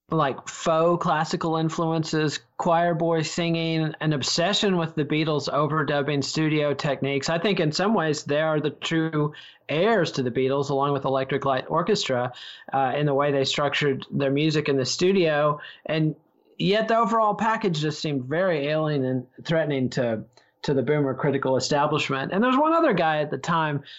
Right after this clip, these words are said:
that you work in there who has some left field hits and goes on to form,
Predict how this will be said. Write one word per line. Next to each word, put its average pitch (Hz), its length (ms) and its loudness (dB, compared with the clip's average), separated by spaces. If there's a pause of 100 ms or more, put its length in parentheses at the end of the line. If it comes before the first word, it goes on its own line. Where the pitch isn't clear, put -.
(200)
that 165 260 0
you 170 100 0
work 170 220 0
in 170 140 2
there 165 420 0 (1040)
who 196 140 2
has 196 260 2
some 175 160 0
left 175 260 0
field 165 320 0
hits 170 360 -2
and 165 120 -2
goes 240 240 0
on 269 260 2
to 214 160 0
form, 202 520 0